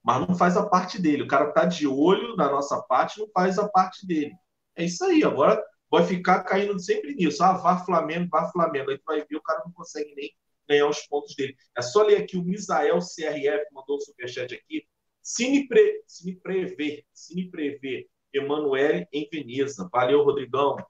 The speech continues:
Não lembro dessa, mas é isso aí.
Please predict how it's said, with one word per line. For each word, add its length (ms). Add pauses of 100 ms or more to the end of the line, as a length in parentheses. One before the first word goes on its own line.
(540)
Não 200
lembro 300
dessa, 600 (100)
mas 280
é 40
isso 180
aí. 380